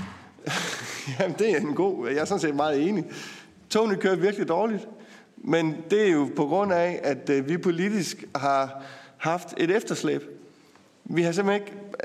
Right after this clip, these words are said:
eller, øh, skal ret være ret, så er det nok i mange af os, øh, tilfælde vores forgængere, øh, har jo simpelthen ikke sat gang i de nødvendige investeringer, der er.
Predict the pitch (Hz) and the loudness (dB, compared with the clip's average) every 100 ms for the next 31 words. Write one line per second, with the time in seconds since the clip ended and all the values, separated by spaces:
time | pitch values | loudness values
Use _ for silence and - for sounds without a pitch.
0 | - - - - - - 135 123 127 123 | -4 -4 -4 -18 -10 -2 0 0 -2 -6
1 | - 131 127 - 127 - 135 143 170 151 | -8 -6 -6 -8 -12 -4 0 0 2 2
2 | 147 196 175 156 147 139 160 160 131 147 | 2 0 2 2 4 2 2 2 2 2
3 | 180 139 123 135 135 127 127 185 202 185 | 2 2 0 -2 -2 -2 0 -2 -2 -2
4 | 147 135 135 190 254 214 170 143 - - | 0 0 0 0 2 0 0 -2 -6 -18
5 | - - - - 147 139 131 104 135 151 | -18 -20 -4 2 4 4 4 2 0 -2
6 | - 220 165 170 165 185 - 151 - 170 | 0 0 2 2 0 -2 -2 -2 0 0
7 | 185 131 170 175 151 180 156 131 127 127 | -2 -2 2 2 2 2 2 2 2 2
8 | 180 143 117 139 | 2 2 0 -2